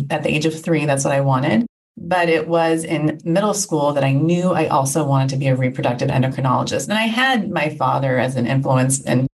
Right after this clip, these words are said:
with what he did, obviously I could be mentored by people. And that's exactly what I did. So in high school, medical school, I actually just dedicated my life to researching recurrent pregnancy loss.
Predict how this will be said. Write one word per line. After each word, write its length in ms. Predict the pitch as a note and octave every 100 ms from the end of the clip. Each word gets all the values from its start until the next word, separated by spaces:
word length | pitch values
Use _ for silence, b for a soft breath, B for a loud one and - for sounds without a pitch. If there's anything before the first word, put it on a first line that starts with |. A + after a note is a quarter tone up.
| _ -
with 120 | E3+
what 180 | E3+ D#3
he 140 | D#3+
did, 260 | C3+ C#3 C#3
obviously 480 | D#3 C#3 B2+ D3 C3+
I 160 | C3+
could 140 | C3+ C3+
be 80 | C3
mentored 440 | B2+ C3 C3 C3+
by 140 | C#3
people. 460 | C#3 C#3 C3+ - - - _ -
And 120 | D3+
that's 200 | C#3 C3+
exactly 380 | C#3 C#3 C#3 -
what 140 | C#3
I 80 | D3+
did. 240 | - -
So 100 | -
in 80 | C3+
high 200 | C3+ E3+
school, 260 | E3+ E3 D#3
medical 340 | C#3+ C#3 C#3+
school, 420 | C#3 - C3+ C3+ C3+ _ _ -
I 60 |
actually 560 | C3 C3+ D#3 C#3 C3+ - _
just 260 | E3 D#3 -
dedicated 800 | E3+ D3 D3 D3 C#3 C3+ C#3 - -
my 180 | E3+ E3
life 400 | D#3 C#3+ C#3 -
to 220 | - C#3+ C#3
researching 720 | D3+ F3+ G3 D#3+ - C#3 C#3
recurrent 460 | C#3 C#3 C#3+ C#3
pregnancy 440 | C#3 C#3 B2+ C3 A2
loss. 360 | C3 A#2+ -